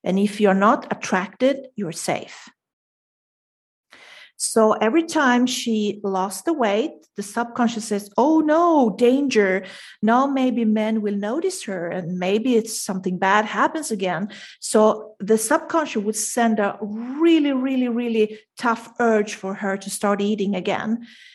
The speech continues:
And when she understood that that was the reason, then she just dropped the problem and she could lose her weight in her own time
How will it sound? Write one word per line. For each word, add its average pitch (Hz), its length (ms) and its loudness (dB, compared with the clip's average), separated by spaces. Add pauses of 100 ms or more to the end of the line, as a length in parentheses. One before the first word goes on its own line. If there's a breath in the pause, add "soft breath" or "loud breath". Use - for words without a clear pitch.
(120 loud breath)
And 220 120 4
when 294 140 4
she 466 240 2
understood 277 680 0
that 226 320 -4
that 226 340 0
was 214 180 -6
the 202 140 -4
reason, 208 720 -4 (1040 soft breath)
then 226 720 4
she - 200 -4
just 233 300 -2
dropped 214 320 -2
the 214 60 -2
problem 240 600 0
and 214 160 0
she 226 140 -6
could - 420 -2
lose 220 360 -2
her 214 100 0
weight 202 600 -2
in 208 120 0
her 202 120 2
own 202 220 -2
time 214 480 -2